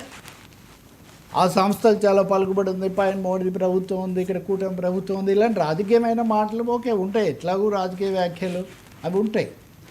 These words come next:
కానీ చట్టపరంగా బహుశా the door may be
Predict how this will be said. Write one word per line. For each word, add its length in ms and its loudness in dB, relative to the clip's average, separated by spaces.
కానీ 120 0
చట్టపరంగా 800 2
బహుశా 640 4
the 80 0
door 160 4
may 160 -4
be 60 2